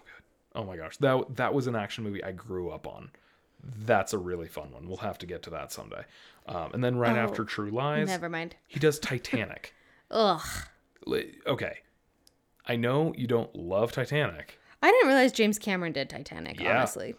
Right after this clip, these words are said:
Speaker 1: Yeah. Which, think about Titanic.
Speaker 2: Okay.
Speaker 1: We have a movie based on a true story,
Speaker 2: Mm-hmm.
Speaker 1: takes place on a boat.
Speaker 2: Right.
Speaker 1: He's going to do so much C G I on this. He's going to
Speaker 2: Mm-hmm.
Speaker 1: make sure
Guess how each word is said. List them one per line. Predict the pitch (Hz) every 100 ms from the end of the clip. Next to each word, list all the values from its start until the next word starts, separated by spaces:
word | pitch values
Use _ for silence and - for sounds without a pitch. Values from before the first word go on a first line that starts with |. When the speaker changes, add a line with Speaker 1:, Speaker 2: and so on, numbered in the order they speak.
| _ _ -
Speaker 1:
Yeah. | 104 110 - _ _
Which, | 139 127 - - - - _
think | - - 202 190
about | 165 165 -
Titanic. | 110 101 - - - - _ _ -
Speaker 2:
Okay. | 214 170 269 - _ _ _ _ _ _ _ _ _
Speaker 1:
We | 135 143
have | 120 123 117 113 113 104 _ _ _ _ _ -
a | 117
movie | 120 139 156
based | 143 - 113 -
on | 131
a |
true | - 127 139
story, | - 92 67 71 - _
Speaker 2:
Mm-hmm. | 226 214 311 - -
Speaker 1:
takes | - -
place | 156 120
on | 113
a |
boat. | 107 87 67 - _
Speaker 2:
Right. | - 160 208 _ _ _ _ _ _
Speaker 1:
He's | - - 156 147
going | 165 165
to | 135
do | 117 110 107 104 - _
so | - - - - 143 127 135
much | 123 104 95 -
C | - 104
G | 90 92
I | 85 80 71
on | 50
this. | 50 50 - - _
He's | - 139
going | 165 175
to | 156
Speaker 2:
Mm-hmm. |
Speaker 1:
make | 127
sure | 120 - 123